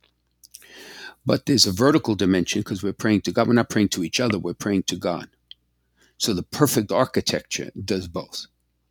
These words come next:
And a great of the Gothic cathedrals and the cathedrals of, of the Middle Ages actually did both, right? Because cruciform, so people are looking at each other, but at the same time, there's transcendence to it.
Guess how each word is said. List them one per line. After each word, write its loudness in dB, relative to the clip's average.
And 8
a 4
great 6
of 4
the 0
Gothic 4
cathedrals 0
and 2
the -4
cathedrals -2
of, -4
of -6
the 0
Middle 4
Ages 4
actually 4
did 2
both, -12
right? -6
Because -2
cruciform, -2
so 0
people -2
are -6
looking -2
at -8
each -2
other, -4
but 2
at 2
the 8
same 8
time, 0
there's 0
transcendence 2
to -14
it. -20